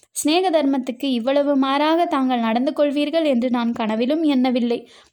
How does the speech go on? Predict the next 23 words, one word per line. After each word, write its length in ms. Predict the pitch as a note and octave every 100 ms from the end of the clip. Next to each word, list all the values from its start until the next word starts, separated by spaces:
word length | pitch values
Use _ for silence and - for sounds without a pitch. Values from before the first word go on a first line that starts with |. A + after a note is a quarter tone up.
| -
தங்களுடைய 500 | D#4 D#4+ E4+ D#4+ D#4+
நிலையில் 480 | D#4 F4 G4+ F4+ F4
நான் 260 | D4 C4 C#4
இருந்திருந்தால் 800 | D4 D4 D4 D4 C#4 D#4 C4
தங்களிடம் 560 | C4+ B3 C4 C#4+ D4 F4
சொல்லாமல் 540 | F4+ D4+ D4+ D4+ D#4
இருந்திருக்க 500 | C#4+ C#4 D4 D4 C#4+
மாட்டேன் 420 | B3+ B3 A3+ B3 A#3+
என்றான் 420 | A#3 A3+ B3+ E4
பார்த்திபன். 540 | B3 A3+ A3+ A3 A3 A3 - _ _ _ _ _ _ _ _ _ - - -
ஆனால் 340 | - D4+ F#4+ A4
நீ 200 | F4+ E4
என்னுடைய 420 | D#4+ D4+ D4 D4+
நிலையில் 440 | C#4+ D4+ F#4 F#4+ D4+
இல்லையே 360 | B3 A3+ A3
பார்த்திபா. 520 | B3+ A#3 G#3+ G#3+ A3 B3 A#3 -
இந்த 220 | D4 D4
உலகில் 520 | C4+ C4+ E4 C#4 B3+ C4
யாருமே 480 | A#3 A#3+ C#4+ D#4+ G#4
என்னுடைய 340 | E4+ D4 C4 B3
நிலையில் 400 | A#3+ A#3 B3+ E4+
இருந்திருக்க 480 | D#4 D4+ D4 C#4+
முடியாது. 500 | B3 A#3+ A3 A3 G#3+